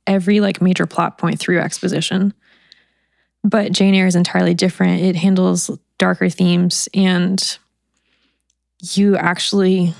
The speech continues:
get to witness it happen. And I think it's a darker story. It focuses a lot more on emotion, and that is really reflected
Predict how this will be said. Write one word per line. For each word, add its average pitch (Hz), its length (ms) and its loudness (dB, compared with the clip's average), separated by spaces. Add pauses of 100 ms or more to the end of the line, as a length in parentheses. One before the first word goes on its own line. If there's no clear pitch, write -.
(540)
get 180 160 -2
to - 100 0
witness 175 380 0
it - 80 -4
happen. 180 400 0
And 226 120 4
I 208 80 2
think - 580 -2 (840)
it's - 100 -2
a 196 60 2
darker 185 340 0
story. 196 360 0
It - 60 -6
focuses - 360 -2
a 196 40 0
lot 185 200 0
more 196 160 2
on 196 100 2
emotion, 190 480 0
and 196 200 2
that 196 160 -2 (200)
is 190 140 0
really 196 200 2
reflected 190 720 -2